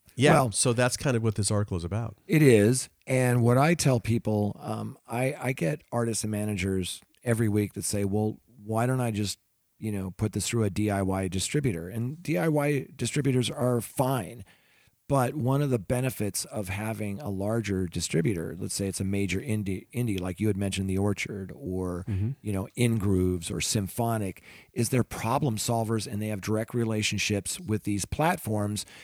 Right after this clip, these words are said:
Speaker 2: So if there is a claim, um, they can address it for you quickly and get somebody on the phone. Because as Elias points out in this article, you know, the tactic of using the takedown feature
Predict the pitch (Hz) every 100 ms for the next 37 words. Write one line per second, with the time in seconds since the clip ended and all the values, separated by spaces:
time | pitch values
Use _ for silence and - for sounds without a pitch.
0 | - - - 131 123 139 135 117 123 110
1 | 123 143 127 - - 104 - 101 147 151
2 | 110 101 95 _ _ _ - 110 107 107
3 | 110 101 107 107 - - 117 107 98 -
4 | 117 117 104 98 101 104 101 98 92 90
5 | - 143 123 95 95 101 107 95 - _
6 | _ _ _ _ _ - - 113 117 104
7 | 107 107 117 104 - 113 101 107 113 101
8 | - 113 120 107 95 - 113 101 98 -
9 | 131 131 143 117 98 113 98 98 - -
10 | 143 113 - - 143 139 123 104 - 208
11 | 240 - 92 78